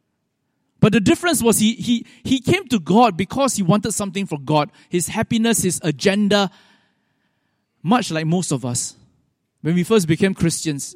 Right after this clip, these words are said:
that we wanted something from God. As emptiness, we were looking for meaning of life, trying to fill the emptiness in our life. Eh,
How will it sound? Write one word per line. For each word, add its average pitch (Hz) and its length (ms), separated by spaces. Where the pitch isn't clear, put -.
that 165 220
we 180 120
wanted 202 320
something 175 340
from 135 200
God. 120 260
As 156 200
emptiness, 240 520
we 190 80
were 180 60
looking 214 240
for 196 120
meaning 214 320
of 170 140
life, 196 320
trying 214 160
to 190 60
fill 226 200
the 196 120
emptiness 214 480
in 180 80
our 165 160
life. 190 320
Eh, - 140